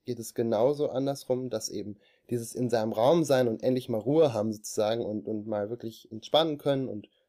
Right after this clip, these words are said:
für sich sein, extrem relevant ist für eine Band oder für jemanden, der mit so, mit so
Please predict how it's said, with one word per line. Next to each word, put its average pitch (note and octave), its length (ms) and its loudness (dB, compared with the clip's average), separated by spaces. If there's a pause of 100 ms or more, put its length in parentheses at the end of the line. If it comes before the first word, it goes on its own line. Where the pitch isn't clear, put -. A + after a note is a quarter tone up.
für A#2 100 -6
sich D3 240 -2
sein, G#2+ 340 0 (640)
extrem C3+ 720 0
relevant A#2+ 440 4
ist - 180 -4
für G#2+ 340 2 (1080)
eine A2+ 200 0
Band B2+ 340 6
oder G#2+ 200 4
für - 160 -8
jemanden, B2 720 0 (240)
der G#2+ 160 2
mit G#2+ 180 -4
so, A#2+ 300 -2 (640)
mit A#2 240 -8
so A#2+ 440 0